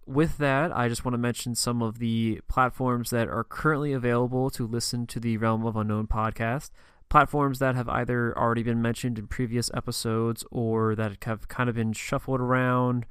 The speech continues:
or have been added on that people might not know about. So obviously you can find me,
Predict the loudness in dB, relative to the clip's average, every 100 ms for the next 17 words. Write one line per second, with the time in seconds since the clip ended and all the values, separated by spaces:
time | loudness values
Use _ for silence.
0 | -14 -20 -20 -20 -2 4 4 4 2 0
1 | 0 2 2 2 0 -2 -4 -2 -2 0
2 | 2 6 6 4 2 0 -6 -20 -20 -14
3 | 2 8 10 10 6 4 4 4 2 0
4 | 0 0 0 0